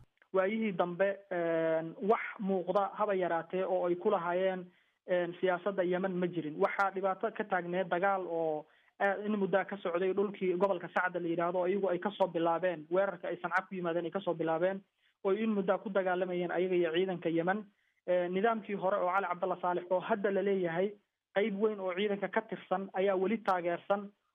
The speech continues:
oo weliba haddana garab la noqotay ayaga, oo hadda aad moodo nidaamkii hore Cali Cabdalla Saalex wixii ka haray ayaga inay xiriir hoose hadda leeyihiin.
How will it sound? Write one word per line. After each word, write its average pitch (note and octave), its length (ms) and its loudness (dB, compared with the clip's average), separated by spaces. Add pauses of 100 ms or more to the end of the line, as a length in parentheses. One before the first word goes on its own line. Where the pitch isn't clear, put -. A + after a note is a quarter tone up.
(140)
oo G3+ 120 4
weliba A3 260 2
haddana G3 300 -2
garab F#3+ 320 0
la G3 100 2
noqotay F3 400 -4
ayaga, G3 380 2 (340)
oo F3 380 0
hadda G3+ 260 0
aad F3+ 120 0
moodo F3+ 260 0
nidaamkii F#3 400 -2
hore F3+ 180 2
Cali F#3 180 0
Cabdalla F3+ 280 -2
Saalex E3+ 200 -2
wixii F3+ 200 -4
ka G3+ 80 2
haray F3+ 300 -2
ayaga F#3 280 2
inay F#3 240 -4
xiriir G3+ 220 0
hoose F3 280 -2
hadda F3 260 -2
leeyihiin. F3+ 520 -2